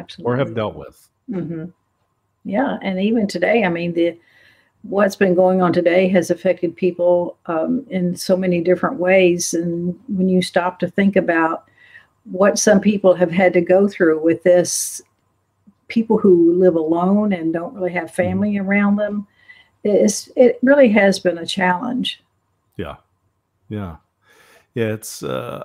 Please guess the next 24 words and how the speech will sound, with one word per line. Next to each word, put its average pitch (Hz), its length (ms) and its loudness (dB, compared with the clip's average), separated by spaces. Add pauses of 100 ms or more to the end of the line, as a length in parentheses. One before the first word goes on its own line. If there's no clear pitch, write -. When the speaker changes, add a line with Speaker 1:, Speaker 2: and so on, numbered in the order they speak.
Speaker 1:
I've, 123 420 -8
I've 120 280 -8
seen, 170 680 -6 (240)
I'll, 131 300 -6
I'll 147 100 -2
say 185 240 -6
kinda 185 280 -6
through 156 300 -6
the, 131 240 -4 (160)
through 139 360 -4
this 117 220 -6
whole 113 680 -4 (420)
pandemic, 104 640 -6
I've 95 220 -12
kind 117 260 -8
of 110 120 -10
seen, 113 580 -6 (420)
uh, 95 180 -10
three 135 380 -6
different 107 460 -8
responses. 107 720 -8
One 107 240 -8
of 101 160 -8
s-, - 160 -18